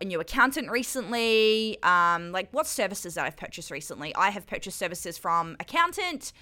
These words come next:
financial planner, what else? Cleaner, a new cleaner for the gym.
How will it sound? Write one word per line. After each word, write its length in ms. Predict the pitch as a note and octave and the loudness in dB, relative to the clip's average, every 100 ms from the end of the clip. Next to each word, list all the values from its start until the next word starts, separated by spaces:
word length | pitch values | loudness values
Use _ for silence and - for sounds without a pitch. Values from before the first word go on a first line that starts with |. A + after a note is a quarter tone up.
| - _ - | -20 _ 0
financial 440 | B3 A#3 A3 B3 | 0 2 -4 -8
planner, 880 | - D4+ D4 C#4+ C#4 C#4+ C#4 C#4 C#4 - - - _ _ _ _ _ _ _ _ - - | -4 2 4 6 6 8 8 8 4 -2 -20 -20 _ _ _ _ _ _ _ _ -20 -18
what 140 | A#3+ A3+ | -12 -10
else? 680 | G3+ F3+ D#3 - - - - _ _ _ _ _ _ _ _ - - - - | -8 -10 -12 -12 -12 -14 -18 _ _ _ _ _ _ _ _ -20 -20 -20 -14
Cleaner, 580 | - D4+ E4 D#4+ D4+ D4 | -6 -4 0 6 6 6
a 60 | B3 | 2
new 160 | B3+ | -2
cleaner 320 | - C4+ C#4 | -2 -2 -2
for 100 | C4+ | -4
the 120 | B3+ B3+ | -4 -4
gym. 500 | B3+ A#3+ A#3+ B3 | 2 2 2 -2